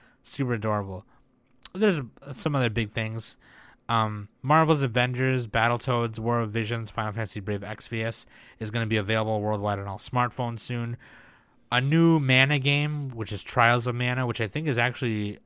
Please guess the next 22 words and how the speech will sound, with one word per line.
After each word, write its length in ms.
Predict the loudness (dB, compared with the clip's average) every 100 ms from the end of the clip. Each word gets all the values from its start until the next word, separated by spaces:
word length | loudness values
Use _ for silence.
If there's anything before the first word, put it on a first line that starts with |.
| -6
a 100 | -6
remake 540 | -4 -6 -4 -4 -4 -6
of 160 | -6
one 180 | -4 -4
of 160 | -4 -4
the 460 | -6 -6 -6 -10 -10
older 320 | -10 -8 -4
ones. 460 | -4 -4 -6 -10 -20 _ _ -20 -20 -20 -18 -4
Um, 400 | -2 -2 -4 -6
but 140 | -4
then 100 | -2
they're 120 | 2
also 200 | 4 4
gonna 160 | 2 -4
come 160 | -2 -2
out 120 | -2
with 100 | -2
a 80 | -6
Switch 300 | -4 -4 -2
version 260 | -4 -4
called 240 | -4 -4 -4
Complete 560 | -10 -8 -4 -4 -4